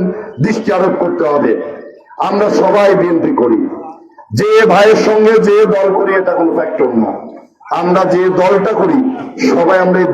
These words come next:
দল করি কিনা এটা সবচেয়ে বড় ব্যাপার। কিন্তু আজকে যারা আওয়ামী লীগ করেছে, যারা আমাদের প্রিয় নেতা ইব্রাহিম আলী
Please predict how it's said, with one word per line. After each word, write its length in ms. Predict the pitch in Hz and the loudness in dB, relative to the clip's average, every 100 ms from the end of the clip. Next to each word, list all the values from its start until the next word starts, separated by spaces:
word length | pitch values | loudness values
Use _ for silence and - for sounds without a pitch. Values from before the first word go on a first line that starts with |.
| 165 | 2
দল 120 | 165 165 | 2 2
করি 140 | 160 139 | 0 0
কিনা 160 | 156 139 | 2 2
এটা 140 | 127 107 | 2 0
সবচেয়ে 320 | 123 127 131 113 | -2 -2 -2 0
বড় 120 | 107 104 | 2 2
ব্যাপার। 240 | 104 101 - - - - - - - | 0 -2 -4 -10 -18 -20 -20 -10 -6
কিন্তু 260 | 226 190 214 220 | -2 0 2 2
আজকে 300 | - - 247 240 233 - - - - 127 | 2 2 4 6 4 0 -4 -8 -2 0
যারা 200 | 208 226 226 | 4 6 6
আওয়ামী 300 | 226 233 240 | 6 6 4
লীগ 160 | 254 254 247 | 2 0 0
করেছে, 360 | 247 247 240 233 139 - - - - - - - _ - 135 | 2 2 2 2 2 0 -4 -10 -16 -20 -20 -20 _ -6 -2
যারা 180 | 214 226 226 | 2 4 4
আমাদের 260 | 233 226 240 214 | 4 2 2 0
প্রিয় 160 | 233 240 | 0 2
নেতা 240 | 233 240 226 - - - - - - - - - - - - 165 226 | 2 2 2 2 0 -4 -6 -12 -18 -20 -20 -20 -20 -20 -8 -4 -2
ইব্রাহিম 360 | 185 240 240 233 | 0 2 4 4
আলী 140 | 233 | 4